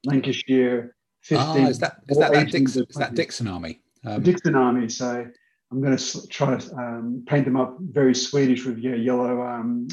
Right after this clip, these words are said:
Speaker 1: uniforms and lots of Swedish heavy metal banner,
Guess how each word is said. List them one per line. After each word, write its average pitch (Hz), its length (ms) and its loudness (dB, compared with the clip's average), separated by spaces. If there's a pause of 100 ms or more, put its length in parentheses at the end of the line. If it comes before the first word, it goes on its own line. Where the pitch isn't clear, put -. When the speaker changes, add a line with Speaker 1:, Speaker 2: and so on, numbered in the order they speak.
(120)
Speaker 1:
uniforms 127 640 2
and 123 100 -2
lots 123 220 -4
of 123 200 -8 (340)
Swedish - 400 2
heavy 131 120 4
metal 127 220 4
banner, 127 560 2